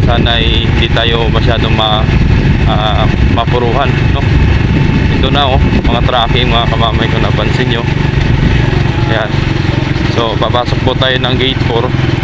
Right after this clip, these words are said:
at dito tayo sa gate four nagmula. Ayan. So, sa sitwasyon dito sa, ano, mga kamamay, ay wala na pong pinapadaan na mga pastro,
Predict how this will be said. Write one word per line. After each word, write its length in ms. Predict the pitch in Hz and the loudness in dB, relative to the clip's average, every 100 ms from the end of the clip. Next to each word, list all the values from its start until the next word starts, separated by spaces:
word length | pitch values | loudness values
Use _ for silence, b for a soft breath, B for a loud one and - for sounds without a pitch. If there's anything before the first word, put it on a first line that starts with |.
| - | -2
at 80 | - 117 | -2 -2
dito 240 | 117 123 | 0 0
tayo 240 | 117 123 113 | -2 -2 -2
sa 240 | 127 120 120 | -2 -2 -2
gate 240 | 120 120 | -2 -2
four 160 | 123 120 | 0 0
nagmula. 480 | 117 117 113 113 - - - - - - - - | 0 0 0 0 -2 -2 -2 -2 -2 -2 -2 -2
Ayan. 240 | - 113 110 120 - - - - - - - - - - | -2 -2 -2 -4 -2 -2 -2 -2 0 0 -2 -2 -2 -2
So, 80 | 120 113 113 110 113 110 - - - - - - - - | 0 0 0 -2 -2 -2 -2 -2 -2 -2 -2 -2 -2 -2
sa 140 | 131 131 131 135 131 131 131 135 131 120 - - - - - - | 0 0 0 0 -2 -2 -2 -2 -4 -4 -4 -4 -4 -4 -4 -2
sitwasyon 480 | 143 147 156 147 160 | -2 -2 -2 -2 -2
dito 480 | 151 147 147 139 131 123 | -2 -2 -2 -2 -2 -2
sa, 320 | 135 131 131 | -2 0 -2
ano, 160 | 135 131 | -2 -2
mga 320 | 127 127 120 | -2 -2 -4
kamamay, 480 | 127 127 113 110 110 | -4 -4 -4 -4 -4
ay 160 | 117 | -2
wala 240 | 113 120 123 | -2 -2 -2
na 160 | 120 | -2
pong 400 | 120 123 123 120 | -2 -2 0 -2
pinapadaan 640 | 123 117 117 110 113 113 113 | -2 -4 -4 -4 -4 -4 -2
na 400 | 113 113 113 110 - - - - - - 120 | -2 -2 -2 -4 -4 -6 -4 -6 -6 -4 -2
mga 160 | 117 | -2
pastro, 480 | 120 117 - 143 143 | -4 -6 -4 -4 -4